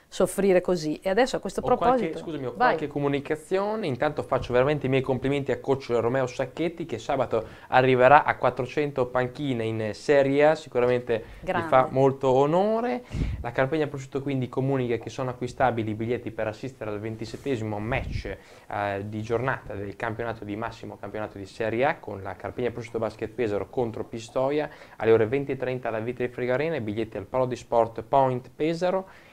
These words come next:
Speaker 2: i punti vendita Viva Ticket, online oppure presso la biglietteria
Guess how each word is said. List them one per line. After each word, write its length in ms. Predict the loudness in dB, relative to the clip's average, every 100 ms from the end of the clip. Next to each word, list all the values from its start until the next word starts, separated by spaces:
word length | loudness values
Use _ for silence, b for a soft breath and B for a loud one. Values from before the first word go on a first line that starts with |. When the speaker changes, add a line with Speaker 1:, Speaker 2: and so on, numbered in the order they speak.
| B
Speaker 2:
i 180 | -4 -4
punti 400 | -4 -6 -6 -8
vendita 520 | -4 -4 -2 -4 -6
Viva 260 | -4 -4 -4
Ticket, 500 | -4 -6 -4 -4 0
online 500 | 2 4 6 4 0
oppure 280 | -2 -2 -2
presso 280 | -2 -6 -6
la 80 | -6
biglietteria 560 | -4 -6 -2 -2 -2